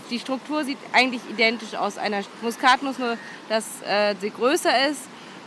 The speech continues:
und weißer. Also die, die Stellen, die bei einer Muskatnuss nur so hellbeige sind, sind hier richtig weiß.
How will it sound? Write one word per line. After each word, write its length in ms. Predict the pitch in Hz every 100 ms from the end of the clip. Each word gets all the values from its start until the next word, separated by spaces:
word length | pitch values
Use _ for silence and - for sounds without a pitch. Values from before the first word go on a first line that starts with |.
| -
und 500 | 214 240 240 247 233 165
weißer. 460 | 175 196 254 - 202
Also 260 | 160 180
die, 400 | 180 202 202 190 175
die 200 | 196 190
Stellen, 380 | 175 208 214 214
die 80 |
bei 80 | 190
einer 140 | 190 190
Muskatnuss 600 | 190 - 185 190 196 190
nur 120 | 160
so 100 | 170
hellbeige 500 | 180 196 185 240 262
sind, 360 | - 233 233 - - - -
sind 180 | 208 202 175 -
hier 140 | 202
richtig 320 | 190 202 175
weiß. 300 | 175 208 359